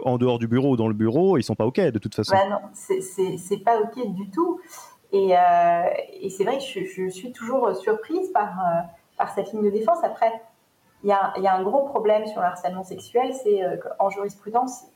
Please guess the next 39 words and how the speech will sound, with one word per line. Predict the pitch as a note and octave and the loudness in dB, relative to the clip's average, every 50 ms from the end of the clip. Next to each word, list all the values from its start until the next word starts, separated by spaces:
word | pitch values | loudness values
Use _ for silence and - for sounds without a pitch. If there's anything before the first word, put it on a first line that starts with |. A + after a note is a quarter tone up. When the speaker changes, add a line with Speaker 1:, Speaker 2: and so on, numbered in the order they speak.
| _ _ - | _ _ -6
Speaker 2:
euh, | - - - A#1 - - - - - _ | -4 -4 -4 -4 -6 -8 -10 -12 -14 _
quand | - - G3 G3+ G3+ - - - _ _ | -2 0 0 0 -4 -8 -16 -20 _ _
t'as | - G#3 G#3+ G#3+ | 0 2 2 2
une, | G3+ F#3+ F#3+ F#3 | 0 0 -2 -2
euh, | F3+ E3 E3 E3 D#3+ - - | 0 0 0 0 0 0 -2
attitude | - G#3 - - A#3 - - A#3+ A#3 | -2 -4 -4 -10 -14 -8 -4 -2 0
ambiguë | A3+ A3+ A3+ A3 G#3+ G#3 A#3 A#3+ | 0 2 0 -2 -2 -2 -2 -2
d'une | G3 F#3+ F#3+ | -2 -2 -4
salariée, | - - G#3 G3 F#3 F#3+ G3+ G3+ G#3 B3+ - - - - | -2 0 0 0 2 0 -2 -2 -2 -4 -4 -6 -8 -2
il | G3+ | 0
n'y | G3 | 0
a | G3 | 2
pas | G3+ G#3+ G3+ | 2 2 2
de | G3 F#3 | 2 0
harcèlement | F3+ F3+ - F#3+ F3+ F#3 F#3 | -2 -2 -4 -8 -8 -8 -8
sexuel. | - F3+ - - - - - - - _ _ _ _ _ _ _ _ _ _ _ _ _ _ | -10 -14 -20 -18 -14 -14 -14 -14 -14 _ _ _ _ _ _ _ _ _ _ _ _ _ _
Sauf | - A#3 | -6 -4
que | A3+ A#3 | -2 -2
tu | A3 A3 G#3 | -4 -2 0
vois, | A3+ C4 C4+ | 0 0 2
cette | C4 A#3 - | 2 0 -2
jurisprudence, | - - - - - - - - G3+ A3+ B3 C4+ D4 D4 - - - - _ _ _ _ _ - - | -2 -4 -6 -6 -8 -6 -6 -2 0 2 2 2 0 -2 -6 -10 -16 -20 _ _ _ _ _ -6 0
elle, | - - F#3 F#3 F#3 F3+ | 2 2 2 2 2 2
euh, | F3 E3+ E3+ E3 E3 E3 F3 F3 E3+ E3+ - - - - - _ _ _ _ _ _ _ _ _ _ _ _ _ _ _ _ _ - - - - | 2 4 4 4 4 2 0 -4 -6 -8 -10 -10 -14 -18 -20 _ _ _ _ _ _ _ _ _ _ _ _ _ _ _ _ _ -6 -6 -4 -2
elle | - - F#3 G3+ | 0 2 2 2
est, | F#3+ - - | 0 2 2
elle | - F3+ F#3 | 2 4 4
a | |
été | F3+ F#3 F#3 G3+ | 2 2 0 -4
prise | G3 - - C#4+ C4 | -6 -8 -8 -2 0
en | A3 G#3 | 0 0
méconnaissance | G#3 G3+ - G#3 G3+ G3+ G3 - G3+ G3 G3+ - | 0 0 0 0 0 0 -2 -2 -4 -4 -4 -4
totale | - A#3+ A#3 - A#3 A#3+ A#3+ A#3+ G#3+ E3+ D#3+ | -4 -4 0 2 2 4 4 2 0 -2 -4
du, | E3 E3+ | -6 -6
du | E3 - - E3+ E3+ E3 | -8 -10 -12 -14 -14 -14
principe | - - F3+ F3+ - - - - | -10 -8 -8 -8 -8 -12 -16 -14
de | E3+ E3+ | -12 -12
subordination | E3+ - - G#3 G#3 G#3 G3 G3+ G3+ G#3+ G3+ F#3 F#3 - A3 F#3+ | -12 -10 -6 -2 -2 0 0 -2 -2 -2 -4 -4 -4 -6 -8 -8
économique. | - - F#3+ F#3 F#3 F#3+ B3 C4 - | -6 -6 -6 -4 -4 -4 -6 -6 -8